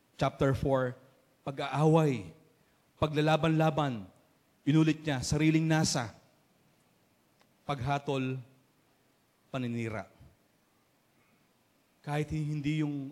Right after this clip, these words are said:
o kahit yung hindi mo sa paggawa na alam mong tama, pero hindi mo ginawa, sabi niya,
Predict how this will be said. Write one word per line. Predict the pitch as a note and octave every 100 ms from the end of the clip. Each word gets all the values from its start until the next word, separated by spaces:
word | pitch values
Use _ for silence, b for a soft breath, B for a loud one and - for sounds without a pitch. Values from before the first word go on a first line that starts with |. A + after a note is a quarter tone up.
| -
o | A2+
kahit | C#3 D#3 D#3+ E3 - _ _ -
yung | D3
hindi | C#3+ C3+ D#3+
mo | E3+ F3+ G3 F#3+ - _
sa | - -
paggawa | - C#3+ C3 C3+ E3+ F#3 - -
na | D3 C#3+
alam | C#3 C#3+
mong | D3 C#3
tama, | - D#3+ F3+ G3 -
pero | D3+ D3
hindi | D3 D3
mo | E3
ginawa, | D3+ D#3+ D3 F#3 G3 - _ _ _ _ _ _ -
sabi | - C3+ B2+ C#3+ E3
niya, | A3